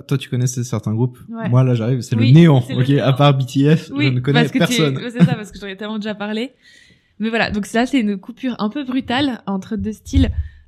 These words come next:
Speaker 2: Euh, bien que le métal, euh, existe aussi dans la K-pop, euh, parce que la K-pop, qui existe depuis mille neuf cent quatre-vingt-dix, est en fait un style musical qui mixe à, enfin, qui mixe à peu près tout ce qui existe en, en tant que genre.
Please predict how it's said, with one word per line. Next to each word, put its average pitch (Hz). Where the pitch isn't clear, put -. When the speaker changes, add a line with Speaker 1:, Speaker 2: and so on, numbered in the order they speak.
Speaker 2:
Euh, 170
bien 214
que 226
le 202
métal, 196
euh, 170
existe 208
aussi 208
dans 196
la 180
K-pop, 190
euh, 180
parce 180
que 190
la 180
K-pop, 202
qui 214
existe 202
depuis 190
mille 185
neuf 190
cent 190
quatre-vingt-dix, 196
est 196
en 190
fait 214
un 185
style 214
musical 185
qui 208
mixe 208
à, -
enfin, 180
qui 180
mixe 202
à 190
peu 185
près 185
tout 262
ce -
qui -
existe 185
en, 170
en 185
tant 180
que 180
genre. 180